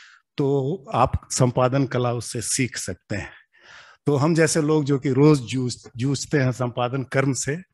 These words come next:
आ, तो उस पूर्व ग्रह को हम लोग डिजिटाइज भी करना चाहते हैं, क्योंकि हमारा एक डिजिटाइजेशन का भी कार्यक्रम चल रहा है।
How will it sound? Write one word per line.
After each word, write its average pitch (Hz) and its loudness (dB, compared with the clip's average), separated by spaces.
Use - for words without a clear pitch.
आ, 113 -2
तो 123 -2
उस 143 0
पूर्व 170 0
ग्रह 185 2
को 165 -2
हम 151 2
लोग 143 -4
डिजिटाइज 123 -2
भी 151 -2
करना 147 -4
चाहते 139 -6
हैं, 151 -6
क्योंकि 147 -6
हमारा 131 0
एक 127 -2
डिजिटाइजेशन 127 -2
का 131 -4
भी 127 -2
कार्यक्रम 120 -6
चल 127 0
रहा 139 0
है। 175 -2